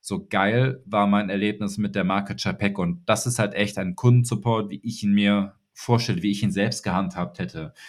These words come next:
Das mit den Goodies zum Beispiel, dass sie sowas dann ins Paket mit reinstecken, dann noch für den Podcast da was mit reinlegen. Die denken halt nicht von der Tapete bis zur Wand, sondern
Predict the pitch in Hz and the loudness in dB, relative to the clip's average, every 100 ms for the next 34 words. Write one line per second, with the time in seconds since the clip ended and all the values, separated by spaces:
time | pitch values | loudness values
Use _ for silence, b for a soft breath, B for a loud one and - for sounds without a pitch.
0 | B - 98 107 120 117 113 156 165 - | B -6 -2 2 4 4 6 8 6 4
1 | 127 110 101 101 98 98 104 98 98 98 | 2 4 4 2 2 2 2 2 2 2
2 | 104 - 101 - 135 123 123 117 117 - | -2 0 -4 0 0 0 0 2 2 0
3 | 117 113 107 104 101 101 98 - 101 98 | -4 -2 -2 -2 0 -2 -2 0 -2 0
4 | 131 127 120 113 - 107 104 113 98 104 | -2 0 0 0 0 0 -2 -4 -4 -2
5 | 101 98 101 98 101 101 B B B B | 0 0 -2 -2 -4 -6 B B B B
6 | B _ _ 107 117 143 165 127 113 123 | B _ _ -10 -2 -2 -2 -4 -6 -8
7 | - 123 117 117 - 123 120 107 - - | -6 -4 -2 -4 -2 -4 -2 -8 -8 -6
8 | 98 107 147 175 131 - - 123 117 117 | 0 0 0 -2 -6 -18 -2 2 4 4
9 | 117 107 | 2 -2